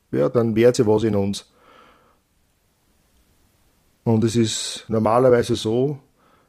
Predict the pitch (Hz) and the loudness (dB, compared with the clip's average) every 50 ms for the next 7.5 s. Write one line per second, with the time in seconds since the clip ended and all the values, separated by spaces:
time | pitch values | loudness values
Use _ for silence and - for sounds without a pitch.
0 | _ _ _ _ - - 120 113 - 120 117 117 120 123 120 120 127 127 - 135 | _ _ _ _ -8 -4 -4 -4 -2 0 0 2 2 0 0 0 -2 -2 2 2
1 | 135 143 135 131 117 117 - 113 104 - - 101 98 101 101 104 110 110 113 123 | 2 2 2 2 2 2 2 0 -2 -2 -4 -4 -2 -2 -4 -4 -6 -10 -14 -18
2 | 127 165 180 147 107 101 101 - - 104 104 104 107 101 - 110 120 123 127 - | -18 -18 -14 -10 -6 -6 -6 -6 -4 -2 -2 -2 -2 -4 -4 -4 -2 -2 -2 -4
3 | 113 104 101 107 107 104 107 110 - _ _ _ _ _ _ _ _ _ _ _ | -4 -4 -2 -2 -4 -4 -6 -8 -12 _ _ _ _ _ _ _ _ _ _ _
4 | _ _ _ - - 117 123 127 123 113 110 113 113 - 113 110 104 107 101 113 | _ _ _ 0 4 4 4 4 2 0 0 -2 -2 0 0 2 2 2 0 0
5 | 110 110 107 110 113 131 - - 110 104 101 101 98 - - - _ _ _ _ | 0 0 -2 -6 -10 -12 -12 -8 -6 -4 -4 -6 -8 -12 -18 -20 _ _ _ _
6 | _ _ _ _ _ _ _ _ - - 95 101 107 - - - 110 107 110 107 | _ _ _ _ _ _ _ _ -8 -4 -4 -2 -4 -4 -4 -2 -2 0 0 0
7 | 101 95 95 - - - - - - | -2 -2 -4 -4 -6 -12 -12 -16 -18